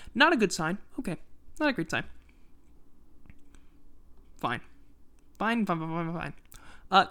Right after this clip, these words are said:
could it be worse the next year? Yes. Oh and seven in the S E C. Oh and seven. You couldn't beat Georgia. Congratulations. What an accomplishment.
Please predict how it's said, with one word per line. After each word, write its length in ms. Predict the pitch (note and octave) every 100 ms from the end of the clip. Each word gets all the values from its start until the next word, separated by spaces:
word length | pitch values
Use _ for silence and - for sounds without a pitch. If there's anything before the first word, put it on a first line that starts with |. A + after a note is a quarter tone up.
| -
could 200 | - B3+
it 160 | A#3+ -
be 80 |
worse 300 | E3+ F3 F#3+
the 100 | -
next 300 | D#3 E3+ -
year? 260 | F#3+ B3+ D#4+ - -
Yes. 300 | F4+ - - - -
Oh 160 | D4
and 120 | D#4
seven 300 | - C#4+ C#4+
in 80 | A#3+
the 120 | F#3+
S 160 | F#3+ F#3+
E 40 | F3+
C. 300 | - - - - - - - - - - - - - - - -
Oh 160 | C#4
and 100 | A#3
seven. 320 | - F3 C#3+ - - - - - - -
You 80 |
couldn't 240 | G#3 E4 C4+
beat 160 | C4
Georgia. 320 | - F3+ D#3+ - - - - - - - - - -
Congratulations. 920 | - C#4+ C4 B3 G#3+ D#3+ - D2 - - - - - - -
What 140 | B3
an 80 | D#4
accomplishment. 580 | - B3 B3 F3 -